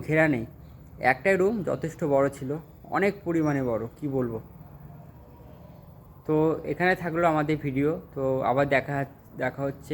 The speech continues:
নেক্সট ভিডিওতে। তো জয় হিন্দ। তো আর একটা ইনফরমেশন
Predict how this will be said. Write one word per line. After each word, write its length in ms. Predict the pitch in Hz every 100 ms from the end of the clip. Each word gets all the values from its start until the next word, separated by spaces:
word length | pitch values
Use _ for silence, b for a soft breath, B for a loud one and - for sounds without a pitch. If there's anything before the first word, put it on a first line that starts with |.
| 147
নেক্সট 180 | 135 127 131
ভিডিওতে। 380 | 131 135 135 170 - B B B -
তো 100 | 123 123 120 - - 139
জয় 180 | 151 151 151
হিন্দ। 200 | 131 110 - - - - - - -
তো 60 | 170 175 -
আর 80 | 143 143
একটা 160 | 143 165 151
ইনফরমেশন 460 | 139 147 151 165